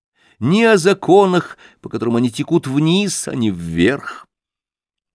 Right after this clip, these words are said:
но был убеждён, что стоит только указать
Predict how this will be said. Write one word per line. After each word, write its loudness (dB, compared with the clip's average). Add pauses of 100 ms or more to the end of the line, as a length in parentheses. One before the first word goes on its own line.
но -4
был 2
убеждён, 2
что -6
стоит -6
только -4
указать 0